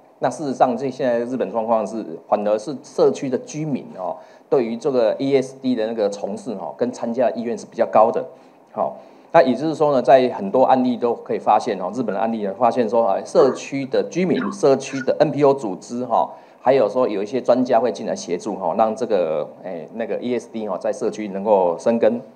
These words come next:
好，然后呢，提高他们的社区居民的意愿啊。所以未来就是说，刚刚有提到说，社区有一些社区那个E S D推动据点嘛，哈，那未来的课题上，就是说，如果在那个据点哈，打造哈，让，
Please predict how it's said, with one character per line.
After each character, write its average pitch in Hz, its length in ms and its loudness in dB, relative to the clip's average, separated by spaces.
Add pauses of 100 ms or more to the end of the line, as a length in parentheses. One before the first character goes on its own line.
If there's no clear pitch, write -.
(120)
好， 82 220 -10
然 101 100 -4
后 113 180 2
呢， 92 180 -4
提 98 160 -12
高 104 360 8
他 110 80 2
们 95 200 -2
的 87 180 -4
社 117 140 -4
区 113 100 -6
居 117 140 -6
民 101 100 -4
的 - 60 -4
意 120 160 -4
愿 101 260 -2
啊。 - 80 -12 (420)
所 - 120 2
以 - 60 6
未 202 80 10
来 156 100 8
就 151 120 -2
是 156 80 0
说， 143 120 4
刚 147 140 6
刚 143 120 2
有 101 100 0
提 107 120 -8
到 110 180 4
说， 113 160 -2
社 113 200 0
区 127 120 -4
有 82 100 -2
一 - 40 -6
些 110 120 -6
社 120 140 -6
区 113 260 -6
那 113 60 -12
个 98 260 -6
E 117 180 -4
S - 120 -12
D 110 120 -8
推 117 100 -2
动 104 140 -4
据 117 160 -2
点 92 180 -4
嘛， 73 160 -10
哈， 80 240 -6 (260)
那 143 100 2
未 160 160 8
来 98 180 6
的 101 180 2
课 123 220 6
题 92 180 -6
上， 110 220 0
就 113 80 -4
是 113 80 -4
说， 117 140 4
如 117 120 -2
果 113 140 4
在 107 140 4
那 123 80 2
个 113 80 0
据 127 260 -4
点 - 320 -8
哈， 62 220 -4 (320)
打 87 180 8
造 107 300 8
哈， 87 320 2
让， 120 200 2